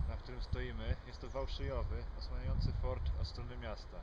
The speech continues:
Przed wałem znajdują się dwa stawy, oddzie-, do których do fortu prowadzi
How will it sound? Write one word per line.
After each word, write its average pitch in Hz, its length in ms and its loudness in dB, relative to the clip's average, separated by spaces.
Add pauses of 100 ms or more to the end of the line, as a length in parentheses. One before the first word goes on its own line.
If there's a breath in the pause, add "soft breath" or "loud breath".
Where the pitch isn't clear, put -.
(840)
Przed 165 160 -4
wałem 139 480 0
znajdują 123 280 -4
się - 120 -2
dwa 131 200 -2
stawy, 113 380 -2 (880)
oddzie-, 139 340 -4 (280)
do 135 80 -6
których - 420 -4 (200)
do 117 80 -6
fortu 131 500 -4 (120)
prowadzi 113 500 -4